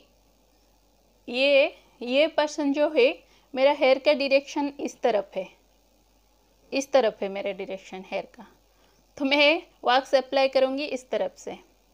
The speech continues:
generally क्या करते हैं तो यहाँ से शुरू करके ऐसे ऐसे वैक्स लगा देते हैं और खींच देते हैं, तो वो अच्छे से क्लीन भी नहीं होगा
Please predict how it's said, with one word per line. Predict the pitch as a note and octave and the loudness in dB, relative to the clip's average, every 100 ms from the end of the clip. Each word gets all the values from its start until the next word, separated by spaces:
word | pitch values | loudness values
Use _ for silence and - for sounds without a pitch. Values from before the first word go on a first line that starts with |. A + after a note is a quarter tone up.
| _ _ _ _ _ _ _ _ | _ _ _ _ _ _ _ _
generally | C4 C4+ D4 D#4 D4+ | 0 2 2 0 -4
क्या | C#4+ D4 | 0 0
करते | D4 C#4+ C#4 C4 | 0 -4 -2 -4
हैं | C4+ C4+ C#4 C#4 | -4 -6 -8 -6
तो | C4 B3+ B3 B3 A#3+ A#3 A3+ A3 - _ _ _ | -4 -2 -2 -2 -4 -6 -10 -16 -20 _ _ _
यहाँ | - C4 C#4 | -4 0 0
से | D4 D4 | 0 -4
शुरू | - C#4 C#4+ | -2 -2 0
करके | C#4+ C4+ C4+ D4 - | 2 0 2 0 0
ऐसे | A#3+ B3+ B3+ B3 | -2 -2 0 0
ऐसे | B3 C#4+ E4+ - _ _ _ _ _ _ _ _ _ _ _ _ | -2 -4 -4 -8 _ _ _ _ _ _ _ _ _ _ _ _
वैक्स | A#3 A#3+ - | -2 -2 -2
लगा | A#3+ A3+ A#3+ | -4 -2 -2
देते | A#3+ A#3+ B3+ | -2 -4 -4
हैं | C#4+ D#4+ | -6 -6
और | F4 A#3+ - | -8 -10 -10
खींच | - A#3 - | -14 -14 -14
देते | F#3 - | -16 -16
हैं, | F#3 F#3+ G3 _ _ _ _ _ - | -20 -20 -20 _ _ _ _ _ -10
तो | G3+ G#3 G#3+ G#3+ G#3 G#3 - - - - - - | -8 -6 -4 -4 -6 -8 -10 -14 -16 -16 -16 -12
वो | A#3+ C4 C4+ C4+ C4+ | 0 6 8 8 8
अच्छे | C4 B3 B3+ D4 C#4+ | 6 2 0 0 0
से | C#4+ D4 | 0 -6
क्लीन | C4+ C4 C4+ C4+ | -4 -4 -4 -2
भी | C#4+ | -2
नहीं | C#4 C#4+ D4 | -2 -2 0
होगा | C4 A#3+ D4 | -2 0 -2